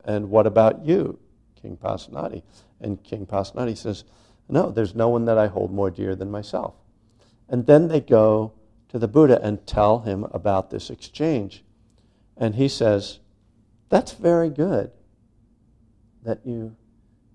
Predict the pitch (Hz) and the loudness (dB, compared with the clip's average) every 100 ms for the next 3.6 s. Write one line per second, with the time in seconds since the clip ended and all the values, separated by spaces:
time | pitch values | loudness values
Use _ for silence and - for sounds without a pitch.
0 | _ - 165 104 90 92 87 92 - - | _ -4 -2 -2 -4 -6 -8 -10 -12 -14
1 | - 135 139 98 92 - _ _ _ _ | -10 -8 -4 -4 -4 -12 _ _ _ _
2 | _ 127 113 - - - 123 127 151 143 | _ -12 -10 -10 -12 -6 -2 0 2 0
3 | - 113 110 104 - - | 0 0 0 -2 -6 -20